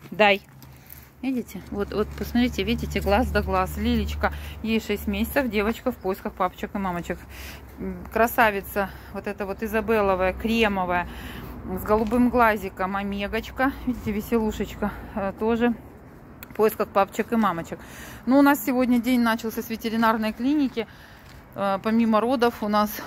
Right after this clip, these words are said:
у Коки распухла, э, шея, и она ездила сегодня уже к врачу. Ну, протянула, протянула, <laughs> назначили лечение. Вот, так что девочка получает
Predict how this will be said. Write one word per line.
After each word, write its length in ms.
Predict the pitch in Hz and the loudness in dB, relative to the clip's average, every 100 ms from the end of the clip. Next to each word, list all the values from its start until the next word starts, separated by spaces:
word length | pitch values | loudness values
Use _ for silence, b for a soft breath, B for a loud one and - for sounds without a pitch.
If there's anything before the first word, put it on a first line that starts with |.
| B | B
у 160 | 233 226 | -2 -2
Коки 380 | - 247 - 214 | 2 2 6 6
распухла, 760 | 202 214 - 233 - 214 190 B B B | 6 2 -2 -4 2 4 4 B B B
э, 120 | 185 | -6
шея, 540 | - - 269 277 247 247 B B B | -4 2 4 6 4 0 B B B
и 180 | 208 214 | -2 0
она 180 | 202 214 | 2 2
ездила 420 | 220 214 202 190 | 0 0 2 0
сегодня 240 | 196 202 190 | 0 -2 -2
уже 140 | 196 | -4
к 80 | - | -2
врачу. 520 | 196 196 - 277 285 B 220 | -2 -2 0 2 0 B -6
Ну, 220 | 247 294 | -2 -2
протянула, 680 | - 320 - 359 269 277 285 | -2 -2 0 2 4 4 0
протянула, 680 | 214 247 - 254 233 240 240 | 0 -2 2 4 6 6 4
<laughs> 40 | 277 | 4
назначили 520 | 233 226 247 226 214 | 4 4 2 0 0
лечение. 580 | 202 - 269 294 269 254 B B B - | -2 -4 0 4 4 2 B B B -6
Вот, 300 | 208 202 196 | -2 -2 -2
так 200 | 208 185 | -4 -8
что 200 | - 202 | -6 -4
девочка 460 | 196 220 220 - - | 0 0 0 -4 -6
получает 640 | 214 208 - 226 208 208 | -2 -2 0 2 4 2